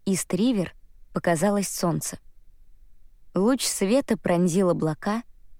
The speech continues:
и озарил Куинс — напоминая Кларку о масляной живописи. Он думал о том, как впервые встретил Артура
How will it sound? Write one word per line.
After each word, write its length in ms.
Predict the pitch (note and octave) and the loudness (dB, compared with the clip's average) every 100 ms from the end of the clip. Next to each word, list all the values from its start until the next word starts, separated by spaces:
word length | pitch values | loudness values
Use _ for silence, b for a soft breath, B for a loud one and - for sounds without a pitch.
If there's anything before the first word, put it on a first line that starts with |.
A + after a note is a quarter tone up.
| - | -2
и 100 | F#3+ | 2
озарил 480 | F3+ F3 F3+ G#3+ A#3 | 4 4 2 2 2
Куинс — 600 | - F3 D#3+ D#3 C#3+ - - - - - - - | 0 0 2 0 -4 -10 -16 -20 -20 -20 -20 -4
напоминая 640 | F#3+ - F3+ F3+ F#3+ G#3+ F#3 | 0 2 2 2 4 4 2
Кларку 600 | - F#3 A3 - G3+ - - | 2 2 2 0 -2 -4 -4
о 100 | D#3+ | -2
масляной 640 | D#3+ G3 - F#3 F3+ F3 | 0 0 0 0 0 0
живописи. 720 | D3 E3 D3+ - - - F#3+ - - - - - - - - - - - | -2 -4 -4 -8 -10 -10 -12 -20 -20 -20 -20 -20 -20 -20 -20 -20 -20 -2
Он 200 | G3 G3 | 2 4
думал 300 | A3+ A#3 G3+ | 6 4 4
о 100 | G3 | 2
том, 280 | - A#3+ A#3 | 4 2 2
как 220 | G3 - | 0 -4
впервые 520 | - F#3+ F#3 A#3 A#3+ | -2 0 2 2 2
встретил 560 | F3 - G3+ G#3+ E3+ - - | -2 0 0 2 -2 -4 0
Артура 500 | A3 - F3+ E3 | 0 0 -2 -4